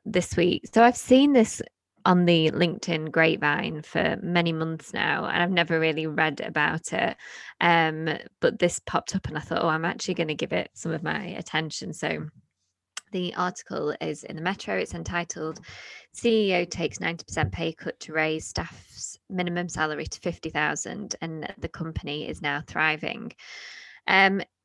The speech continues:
it's basically, um, it's interesting, me and Sherelle have, and, um,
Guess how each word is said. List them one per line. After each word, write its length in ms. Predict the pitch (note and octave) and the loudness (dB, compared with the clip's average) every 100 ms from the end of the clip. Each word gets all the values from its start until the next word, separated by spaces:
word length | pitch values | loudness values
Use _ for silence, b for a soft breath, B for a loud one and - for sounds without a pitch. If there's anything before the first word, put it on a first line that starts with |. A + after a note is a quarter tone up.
| - | -2
it's 220 | F#3+ - _ G3+ | -2 -2 _ 2
basically, 1000 | G#3 A3 A3 - F#3 E3+ E3 D#3+ D#3+ - - | 2 2 -2 0 -2 0 -2 -2 -4 -4 -2
um, 680 | D#3+ D#3 D3+ D3+ D3 - _ - | 0 0 -2 -6 -10 -12 _ -4
it's 180 | F3 F#3+ | -4 -2
interesting, 440 | F#3+ F3+ - D#3 | -6 -6 -6 -6
me 140 | E3 | -4
and 100 | E3 | -6
Sherelle 240 | - F#3 E3+ | -2 0 2
have, 120 | D#3+ - | -2 -4
and, 260 | - F#3 - - - - - - - - - | 0 0 -2 -12 -16 -18 -16 -16 -14 -14 -2
um, 440 | F#3 F3+ E3+ D#3+ | 0 2 0 -8